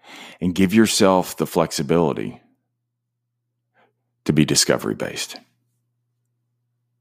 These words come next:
And don't lock yourself in a specific outcome.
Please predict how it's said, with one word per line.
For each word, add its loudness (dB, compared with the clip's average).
And -2
don't 0
lock -2
yourself -4
in -4
a -8
specific -4
outcome. -12